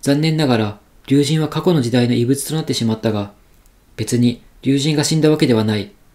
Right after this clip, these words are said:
天体竜神は竜冠を外しているだけであり、また、チビ竜神はベッドを封印しているだけに過ぎない。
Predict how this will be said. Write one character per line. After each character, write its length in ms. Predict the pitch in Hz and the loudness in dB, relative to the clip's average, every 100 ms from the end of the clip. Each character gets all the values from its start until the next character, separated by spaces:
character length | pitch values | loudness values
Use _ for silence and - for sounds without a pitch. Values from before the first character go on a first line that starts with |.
| _ _ _ _ _ _ _ _ _ | _ _ _ _ _ _ _ _ _
天 160 | - 147 | -2 2
体 160 | 165 160 | 4 6
竜 180 | 175 | 8
神 200 | 160 127 | 8 4
は 320 | 110 107 - - | 2 0 -4 -10
竜 180 | - 131 | -2 0
冠 220 | 143 151 | 2 0
を 40 | 131 | 0
外 200 | 131 143 | 0 0
し 60 | |
て 100 | - | 0
い 20 | 147 | 2
る 80 | |
だ 100 | 147 | 2
け 120 | 147 139 | 2 4
で 120 | 123 | 4
あ 40 | 107 | 2
り、 200 | 101 - - - - - - | -2 -8 -20 -20 -20 -20 -6
ま 100 | 123 | -4
た、 260 | 120 117 - - - | 0 -2 -4 -18 -8
チ 100 | - | -2
ビ 120 | 147 | 4
竜 180 | 165 170 | 8 8
神 160 | 127 110 | 6 4
は 280 | 107 104 - _ _ | 2 0 -10 _ _
ベ 100 | 143 | -2
ッ 100 | 151 | 0
ド 140 | 151 127 | 4 4
を 40 | |
封 180 | 120 123 | 4 2
印 120 | 139 | 0
し 40 | - | 2
て 100 | 143 | 2
い 20 | |
る 80 | 139 | 4
だ 80 | |
け 80 | 135 | 2
に 100 | 151 | 0
過 80 | 123 | 2
ぎ 100 | 117 | 2
な 120 | 107 | 2
い。 120 | 98 | -2